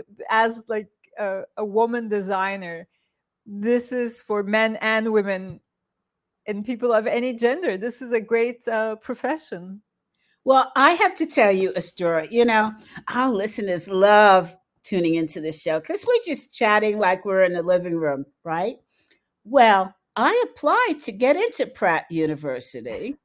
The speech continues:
Speaker 2: <laughs> for interior design, and I was turned down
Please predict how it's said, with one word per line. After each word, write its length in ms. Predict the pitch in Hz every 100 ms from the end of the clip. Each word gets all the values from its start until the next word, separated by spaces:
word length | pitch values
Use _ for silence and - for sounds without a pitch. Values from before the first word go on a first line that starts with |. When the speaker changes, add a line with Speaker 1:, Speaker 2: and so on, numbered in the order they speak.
| _ _ _ _
Speaker 2:
<laughs> 260 | - - -
for 240 | - 339
interior 440 | 285 277 330 311 302
design, 640 | 285 269 285 311 320 185 - - -
and 160 | 262 254
I 160 | 262 277
was 220 | 277 -
turned 500 | - 302 311 370 349
down 640 | 262 175 151 156 233 339